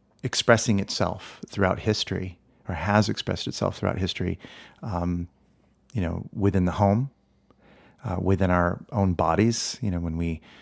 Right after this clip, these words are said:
um, prevent ourselves from speaking out for whatever reason. That's the extension of it. And that's, that's the ultimate, you know, quote unquote, wet dream of, um, societal values and,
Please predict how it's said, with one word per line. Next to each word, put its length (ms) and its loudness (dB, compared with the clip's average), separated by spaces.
um, 420 -6
prevent 260 4
ourselves 360 2
from 120 -6
speaking 400 0
out 260 0
for 240 0
whatever 320 2
reason. 280 0
That's 240 2
the 80 0
extension 640 4
of 100 0
it. 80 0
And 160 -2
that's, 220 0
that's 220 -2
the 120 0
ultimate, 420 4
you 180 -6
know, 120 -4
quote 200 4
unquote, 300 2
wet 320 4
dream 480 4
of, 420 0
um, 560 -2
societal 720 2
values 600 2
and, 260 -2